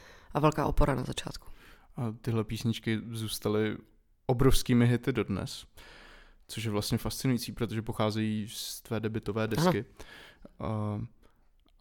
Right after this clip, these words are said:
Speaker 2: a myslím, že muselo být těžký jako zůstat, být sama sebou v takovouhle fázi, že jsi vlastně měla velké štěstí, že ses obklopila lidmi, kteří, kteří podporovali tu tvoji vizi,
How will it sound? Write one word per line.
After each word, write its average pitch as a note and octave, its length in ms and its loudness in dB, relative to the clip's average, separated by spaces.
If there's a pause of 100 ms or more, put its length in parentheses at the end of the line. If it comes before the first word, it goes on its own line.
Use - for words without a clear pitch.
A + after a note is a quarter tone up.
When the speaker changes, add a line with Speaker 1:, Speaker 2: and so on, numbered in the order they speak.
Speaker 2:
a E2 40 -2
myslím, A#2 320 0
že A#2+ 60 0
muselo B2+ 240 0
být C3 140 -4
těžký - 280 -4
jako C3 180 0
zůstat, C3 480 -2 (440)
být A2+ 360 -8
sama C#3 280 4
sebou C#3 380 0
v - 300 -8
takovouhle A2 760 -4
fázi, G#2 580 -2 (240)
že A2+ 160 -4
jsi B2 160 -2
vlastně A#2+ 360 0
měla A#2+ 180 4
velké A#2+ 260 4
štěstí, A#2+ 380 -6
že A#2+ 100 -2
ses - 340 -4
obklopila B2 500 0
lidmi, B2 300 2
kteří, A#2 580 -2
kteří B2 320 -2
podporovali A#2+ 560 2
tu A#2+ 120 -6
tvoji C3 260 -2
vizi, G#2+ 280 -2